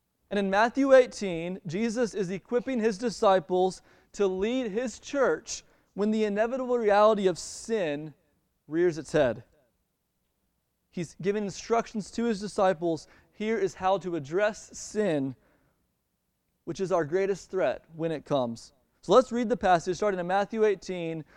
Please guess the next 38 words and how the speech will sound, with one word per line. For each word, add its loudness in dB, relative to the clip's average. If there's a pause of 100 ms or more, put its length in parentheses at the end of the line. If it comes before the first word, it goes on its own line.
(100)
We're 2
reading 2
verses -2
one -2
through -6
twenty -4
this -10
morning. -4 (640)
Matthew 2
eighteen, -2
verses -6
one -2
through -6
twenty. -6 (2000)
At -4
that 2
time, 2
the -4
disciples 0
came -4
to -8
Jesus, -4
saying, -4 (460)
"Who 0
is 2
the -2
greatest 2
in -6
the -10
kingdom -6
of -8
heaven?" 0 (840)
And -10
calling 0
to -4
him -2
a -4
child, 0